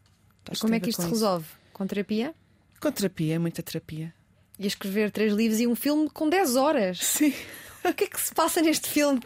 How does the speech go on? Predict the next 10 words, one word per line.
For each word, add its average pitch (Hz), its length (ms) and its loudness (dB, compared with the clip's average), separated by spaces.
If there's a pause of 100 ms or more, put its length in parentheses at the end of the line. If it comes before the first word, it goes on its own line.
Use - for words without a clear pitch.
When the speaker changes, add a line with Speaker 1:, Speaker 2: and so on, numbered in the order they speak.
Speaker 1:
com 269 240 4
dez 269 360 4
horas? 226 460 4 (380)
Speaker 2:
<laughs> - 300 -10
Speaker 1:
Manuel 240 380 6
Oliveira 254 340 4
está 262 160 0
a - 20 2
dar 269 140 4
voltas. 226 600 0